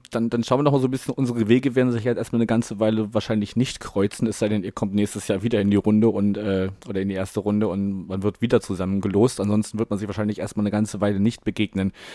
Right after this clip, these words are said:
Ähm, ihr habt ja jetzt zumindest, auch wenn's am Ende eine bittere Niederlage war vielleicht und, aber man trotzdem stolz sein kann auf die Leistung der Mannschaft, äh, immerhin, äh, ich glaub, etwas über zweihunderttausend Euro sind es,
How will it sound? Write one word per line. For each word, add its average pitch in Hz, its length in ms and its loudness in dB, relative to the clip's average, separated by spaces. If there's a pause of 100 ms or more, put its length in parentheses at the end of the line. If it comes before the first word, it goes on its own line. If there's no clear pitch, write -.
(260)
Ähm, 113 220 4
ihr 110 100 -2
habt 123 140 -2
ja 160 60 6
jetzt 127 260 0
zumindest, 123 400 2
auch 113 140 0
wenn's 117 160 4
am 101 100 -2
Ende 117 380 4
eine 120 320 2
bittere 110 280 0
Niederlage 135 480 6
war 120 140 2
vielleicht 117 460 0
und, 113 240 -2
aber 101 100 -8
man 107 160 -2
trotzdem - 340 0
stolz - 360 0
sein 120 180 2
kann 117 220 -2
auf 101 100 -2
die - 100 -6
Leistung 110 360 -2
der 110 80 0
Mannschaft, 110 480 -2
äh, 104 160 4
immerhin, 120 480 2
äh, 110 160 0
ich 110 160 -10
glaub, - 160 -12
etwas 117 200 0
über 120 160 0
zweihunderttausend 117 640 0
Euro 135 280 4
sind 135 220 -2
es, - 280 -4